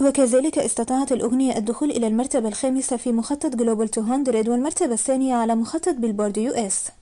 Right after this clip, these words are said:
والآن ينتظر الجمهور أن ترتفع ذات ذات أكثر خلال الأسابيع القليلة القادمة، وعلى الفور اتجه ساي إلى تويتر ليشكر معجبيه.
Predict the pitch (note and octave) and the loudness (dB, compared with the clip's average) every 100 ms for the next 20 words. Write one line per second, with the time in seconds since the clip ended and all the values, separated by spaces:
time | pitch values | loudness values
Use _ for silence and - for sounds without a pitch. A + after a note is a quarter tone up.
0 | _ _ - C4+ B3 C4+ D#4 D#4+ D4 B3+ | _ _ -2 0 2 2 0 0 0 2
1 | C#4 C4 G#3+ G#3+ A#3 - A3 C#4+ C#4+ D4+ | 2 2 2 0 0 0 -2 -2 -2 0
2 | A#3+ G#3+ G#3+ G3+ A3+ G#3 B3 - C#4+ C4+ | 0 2 0 0 -2 -2 -2 -2 -2 -2
3 | C4 D4+ C#4 A#3 A#3 A#3 C4 B3+ A#3 A3+ | -2 -2 -2 -2 -2 -2 -2 -2 -2 0
4 | A3 A3 C4 A#3+ A3+ A3 A3+ B3 C4 F4+ | -2 -2 -2 0 0 0 0 0 -2 0
5 | F4+ B3 - A#3 A#3 - C4+ B3+ B3+ - | 0 0 -2 -2 -2 -2 -2 -2 -4 -2
6 | D4+ E4 D#4 A#3 A3 - A3 G#3+ A#3+ D#4+ | -2 0 0 0 0 -2 -2 0 0 0
7 | C4+ G3+ | 0 -2